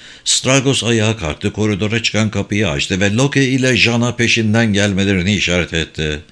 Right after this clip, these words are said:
"Gözlerim Pahçelere kadar size eşlik edecekler. Size göstermek istediğim bir şey var.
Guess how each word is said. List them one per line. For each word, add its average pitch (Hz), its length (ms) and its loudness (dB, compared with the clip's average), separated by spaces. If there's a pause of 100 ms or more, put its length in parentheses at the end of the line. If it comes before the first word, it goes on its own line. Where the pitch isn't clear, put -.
(680)
"Gözlerim 98 600 2
Pahçelere 107 760 2
kadar 104 300 2
size 101 380 2
eşlik 101 280 4
edecekler. 92 760 0 (300)
Size 139 300 4
göstermek 139 600 4
istediğim 131 520 2
bir 113 140 4
şey 104 300 4
var. 82 300 0